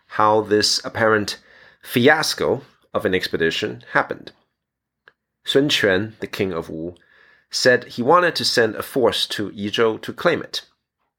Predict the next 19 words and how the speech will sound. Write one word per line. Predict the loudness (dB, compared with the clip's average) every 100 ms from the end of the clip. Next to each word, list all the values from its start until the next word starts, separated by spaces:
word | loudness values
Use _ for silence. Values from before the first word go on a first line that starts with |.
| _ _ _ _ _ _ _ _ _
One | 0 2
of | 2
his | 0 -2
advisors | 0 2 4 2 -2 -4
advised | -4 -4 0 2 0 -2 -8
against | 0 0 0 -4
it, | -10 -14 -18 _ _ _
saying, | -4 -2 -2 -6 -12 _ _ _ _ _ _ _ _ _ _ 0
"Your | 2
humble | 4 4 2
servant | 2 0 0 -2 -2
believes | -2 0 -2 -2 -4 -4
that | 0 2 2 0
in | -2
our | 2 2 0
time | 0 0 0 -2 -6
of | -8 -4
constant | -2 -2 -2 -4
warfare, | -2 -2 -2 -4 -6 -12